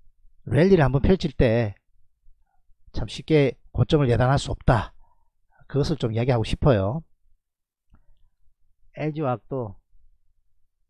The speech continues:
조정을 이렇게 좀 받고 밑으로 좀 조정이 충분히 있을 수 있는 권역이다 싶었는데 뚫고 그냥 올라가 버립니다.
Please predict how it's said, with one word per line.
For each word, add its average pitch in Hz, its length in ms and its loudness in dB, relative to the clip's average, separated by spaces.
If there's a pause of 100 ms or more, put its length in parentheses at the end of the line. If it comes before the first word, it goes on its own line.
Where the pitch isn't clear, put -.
(340)
조정을 139 520 2
이렇게 139 220 0
좀 120 160 -4
받고 123 520 0
밑으로 151 240 2
좀 113 140 -6
조정이 147 480 2
충분히 180 380 -4
있을 202 200 4
수 196 120 -6
있는 156 180 -2
권역이다 180 400 2
싶었는데 139 640 0 (3000)
뚫고 139 280 -4
그냥 117 200 -2
올라가 143 260 2
버립니다. 95 440 -10